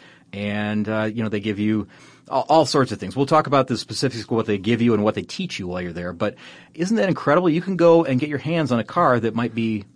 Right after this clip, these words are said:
over a hundred years old, and they let you drive it around the property. There's, you know, two and a half miles of track,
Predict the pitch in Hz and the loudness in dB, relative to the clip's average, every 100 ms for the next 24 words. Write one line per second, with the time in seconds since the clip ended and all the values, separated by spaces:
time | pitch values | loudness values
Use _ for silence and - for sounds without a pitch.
0 | - 131 165 160 160 156 135 120 151 156 | -10 -2 0 2 0 -2 0 -2 0 0
1 | 110 113 123 120 135 123 98 101 135 113 | -2 0 0 0 -2 -2 -2 -2 -2 -2
2 | 107 104 107 98 - 147 127 78 87 101 | -2 -2 -4 -4 -4 -4 -4 -10 -8 -8
3 | - 104 90 - 160 123 131 127 98 95 | -6 -8 -8 -6 -6 -4 -4 -4 -6 -4
4 | 113 123 117 92 - 131 113 78 - | -2 -2 -4 -6 -8 -4 -4 -4 -12